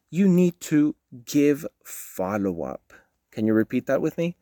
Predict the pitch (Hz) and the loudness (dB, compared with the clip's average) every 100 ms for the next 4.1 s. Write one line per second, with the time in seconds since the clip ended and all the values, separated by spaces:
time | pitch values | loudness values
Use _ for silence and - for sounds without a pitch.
0 | _ _ - - 98 95 95 - - _ | _ _ -20 -4 -2 0 0 -2 -6 _
1 | _ _ _ _ _ _ _ _ - 262 | _ _ _ _ _ _ _ _ -2 2
2 | 254 160 123 127 - 127 123 - - - | 4 6 4 2 -2 -4 -6 -14 -20 -16
3 | - 104 98 101 107 139 180 165 123 - | -8 -6 -4 -4 -2 0 2 0 -4 -14